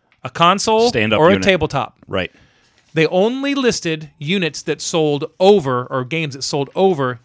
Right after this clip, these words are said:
Speaker 1: ten thousand tabletops. So this is the biggest selling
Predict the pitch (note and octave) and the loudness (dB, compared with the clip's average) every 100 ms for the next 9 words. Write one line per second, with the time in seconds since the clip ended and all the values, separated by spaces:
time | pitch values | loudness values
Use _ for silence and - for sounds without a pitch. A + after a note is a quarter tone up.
0 | _ - F3 F3+ F3 - D3+ D3 B2+ C#3 | _ -4 0 0 -4 -2 2 2 0 -8
1 | C3+ - D3 B2 A#2+ G#2 - - - _ | -12 -2 -2 0 -6 -10 -12 -18 -20 _
2 | - - - _ _ _ _ _ - D3 | -20 -20 -20 _ _ _ _ _ -8 -4
3 | A#2+ A3 - G3+ C#3 B2 A#2 - - D3 | 2 2 4 0 2 0 -4 -12 -6 -2
4 | D3+ A#2+ _ _ _ - _ _ _ _ | 0 -2 _ _ _ -20 _ _ _ _
5 | _ - F3+ C4+ - - - - - F#3+ | _ 6 6 6 -2 -10 -14 -8 2 2
6 | D3 B2+ C3 | 2 -2 -6